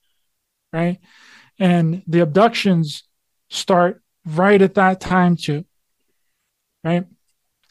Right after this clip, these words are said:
And the very first abductees that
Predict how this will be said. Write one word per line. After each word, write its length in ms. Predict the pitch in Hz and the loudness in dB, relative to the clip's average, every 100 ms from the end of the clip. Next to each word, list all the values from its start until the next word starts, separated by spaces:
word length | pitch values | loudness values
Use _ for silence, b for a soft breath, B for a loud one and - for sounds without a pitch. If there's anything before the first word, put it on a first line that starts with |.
| - | -6
And 120 | 214 | 0
the 120 | 170 151 | 2 2
very 320 | 143 208 202 | 2 2 2
first 540 | 196 202 185 170 - _ b b - | 0 0 0 -4 -12 _ b b -8
abductees 840 | 160 160 185 185 180 165 156 - | -4 -2 -2 -2 -2 -2 -4 -8
that 360 | 156 160 160 | -4 -2 -2